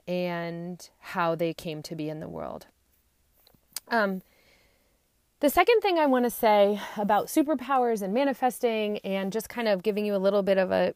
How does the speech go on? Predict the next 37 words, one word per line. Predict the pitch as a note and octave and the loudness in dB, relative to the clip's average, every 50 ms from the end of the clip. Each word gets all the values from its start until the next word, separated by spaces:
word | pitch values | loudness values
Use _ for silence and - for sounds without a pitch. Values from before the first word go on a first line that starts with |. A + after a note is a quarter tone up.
| - | -4
a | - | -4
behind | F#3 E3+ G3 - - - A#3 A3+ A3 G#3+ | -2 -2 -2 0 2 4 4 4 4 2
the | G#3 G3 | 0 0
scenes | - - G#3+ G#3 F#3 F3+ E3+ E3+ F3 F#3 G3 - | 0 0 0 0 0 0 0 -2 -2 -4 -4 -2
is | - G#3 G#3 F3+ | 0 0 0 4
that, | - G#3 G3+ G#3 G#3 - - - - - - - - - - - _ _ _ _ _ - | 6 8 8 8 8 6 4 -2 -14 -20 -20 -20 -20 -20 -20 -20 _ _ _ _ _ 6
um, | A3+ A3 G3+ F#3+ F#3 F#3 F#3+ G3 - _ _ _ _ _ _ _ _ _ | 6 6 6 4 2 -4 -6 -8 -12 _ _ _ _ _ _ _ _ _
one | - G3+ G#3+ B3+ C#4+ E4 G#4 B4 B4 | -6 0 4 6 6 8 8 6 4
of | G#4+ F4 | 4 4
the | D#4+ D#4 | 4 4
things, | C#4+ - - A#3+ A3+ A3 A3 A3 A3 A3 A3 G#3+ - | 4 2 0 0 2 2 0 -2 -2 -4 -4 -6 -6
one | - G3+ B3 D4 F#4+ A#4 G#4+ | -2 2 2 4 4 2 0
of | F4 | 0
the | D4+ D4+ | -2 -2
reasons | C4+ A3 G#3+ G#3 G#3 G3+ G3 G#3+ G#3 G3+ G3 F#3+ F#3 - | -2 0 0 -2 -2 -2 -2 -4 -4 -4 -4 -6 -8 -6
that, | - - G3 G3 F#3+ F#3+ F#3+ F#3+ - - _ _ _ _ _ _ _ _ _ _ _ _ _ | -6 -4 -2 -2 -2 -2 -4 -4 -8 -12 _ _ _ _ _ _ _ _ _ _ _ _ _
one | - B3 D#4+ | 2 2 4
of | G4 F4+ | 4 4
the | D#4 E4 | 2 0
truths | B3 - - - D4+ D#4 D#4 C#4 - - - | -2 -4 -2 2 4 4 4 4 2 2 2
in | A#3 A3 G#3 G3 | 2 2 2 2
my | F#3 F3+ F3+ | 2 2 2
life | F3+ E3+ E3 D#3+ D3+ D3 F3+ E3+ - - - - | 2 2 0 0 0 -2 -4 -8 -12 -12 -6 -2
is | G3+ G3 F#3+ F3 | -2 0 0 0
that | - G3 F#3 F3+ F3+ F3+ - - _ - - - - _ - | 2 2 4 4 4 2 2 -2 _ -14 -20 -20 -20 _ 2
there | - G3+ G#3+ G#3+ G3+ | 4 6 6 6 6
was | G#3 G#3 G#3+ A3 | 6 6 6 6
a | A#3+ B3+ | 4 2
time | A#3+ - - - G#3+ G3+ G3 F#3+ F#3+ F#3 F#3 F#3 F#3 F#3+ G3 - - _ _ _ - | 0 0 -4 -2 0 2 2 2 2 2 2 2 0 0 -4 -6 -10 _ _ _ -2
when | G3+ G3 F#3 | 0 2 4
I | F3+ F#3 | 4 4
was | F#3 F3+ | 4 2
a | G#3 G3 | 0 -4
child, | - - - F3+ F3 E3+ F3 F3 F#3 F3+ | -4 0 2 4 4 6 6 4 4 2
when | F3+ F3+ F3 | 0 0 -2
I | E3+ F3 | -2 -2
lived, | E3+ E3+ F3+ F3 F3 F3+ F3+ F3+ F3 - - - | 0 2 2 4 4 4 4 2 2 -2 -12 -12